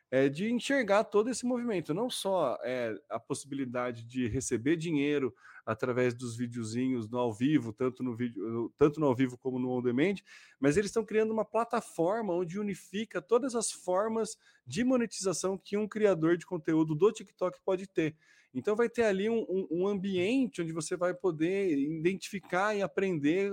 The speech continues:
formas de monetizar dentro do TikTok, se você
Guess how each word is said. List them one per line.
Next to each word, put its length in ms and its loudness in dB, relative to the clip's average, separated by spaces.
formas 440 -2
de 100 -6
monetizar 600 -2
dentro 420 -2
do 160 -8
TikTok, 840 -2
se 180 -8
você 480 2